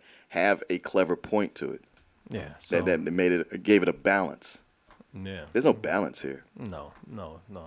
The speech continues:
Speaker 2: It's just them getting by, giggling at all the curse words they say, and I'm tired of it. So, yeah, it's some bullshit for me, man. I don't know how it is for you.
Speaker 1: Oh, <laughs> I,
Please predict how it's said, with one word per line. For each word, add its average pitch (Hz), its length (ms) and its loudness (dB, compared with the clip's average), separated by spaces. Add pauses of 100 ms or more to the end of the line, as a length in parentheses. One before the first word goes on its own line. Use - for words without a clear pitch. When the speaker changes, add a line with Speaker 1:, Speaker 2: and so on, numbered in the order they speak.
(120)
Speaker 2:
It's 98 100 -20
just 101 200 -14
them 104 160 -10
getting 113 280 -8
by, 107 320 -4 (600)
giggling 120 320 -2
at 110 80 -6
all 113 240 -4
the 120 60 -10
curse - 320 -8
words 92 260 -12
they 90 140 -12
say, 87 320 -12
and 92 100 -12
I'm 104 100 -10
tired 92 360 -10
of 80 140 -16
it. 95 120 -20
So, - 180 -18
yeah, 104 200 -12
it's 113 100 -12
some 85 100 -12
bullshit 82 420 -14
for - 80 -20
me, 87 180 -20
man. 82 220 -20 (760)
I - 40 -12
don't 90 160 -10
know 95 100 -8
how 95 120 -8
it 87 60 -12
is 87 140 -14
for - 100 -20
you. 87 240 -18 (960)
Speaker 1:
Oh, 156 140 -4 (240)
<laughs> - 220 -18
I, 143 120 -2